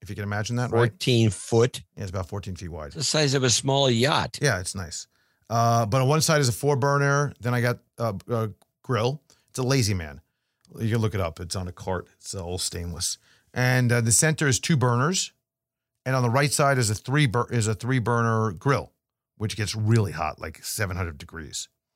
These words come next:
Speaker 2: Good.
Speaker 1: So, um, I was thinking, you know what? I wanna hook this up to natural gas in the house.
Speaker 2: Oh.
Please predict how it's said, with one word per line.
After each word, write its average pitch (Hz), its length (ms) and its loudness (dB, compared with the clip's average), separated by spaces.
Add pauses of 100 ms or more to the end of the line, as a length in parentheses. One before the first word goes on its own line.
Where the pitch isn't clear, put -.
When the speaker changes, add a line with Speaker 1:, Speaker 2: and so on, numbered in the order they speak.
(200)
Speaker 2:
Good. 95 220 -4 (200)
Speaker 1:
So, 131 840 2
um, 120 720 2 (1200)
I 127 40 0
was 127 100 2
thinking, 180 240 2
you 180 60 4
know 185 80 4
what? 180 120 2
I - 20 2
wanna 147 220 2
hook 135 260 -4
this 123 140 -2
up 139 100 -2
to 135 100 -2
natural 117 380 0
gas 110 240 0
in 123 60 -4
the 120 60 0
house. 160 400 -2 (840)
Speaker 2:
Oh. 76 220 -6